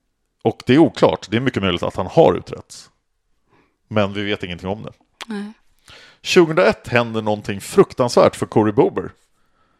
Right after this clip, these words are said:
Speaker 1: Gary Ridgway åker fast för att vara Green River Killer.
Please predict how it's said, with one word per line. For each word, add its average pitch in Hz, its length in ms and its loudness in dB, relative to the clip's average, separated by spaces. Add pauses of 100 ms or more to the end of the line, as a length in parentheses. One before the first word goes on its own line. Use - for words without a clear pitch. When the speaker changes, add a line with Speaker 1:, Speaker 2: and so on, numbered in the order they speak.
(800)
Speaker 1:
Gary 143 500 8
Ridgway 156 560 8
åker 117 220 6
fast - 560 -4 (1160)
för 127 320 4
att 123 60 8
vara 117 140 12
Green 113 320 2
River 110 200 0
Killer. 120 500 2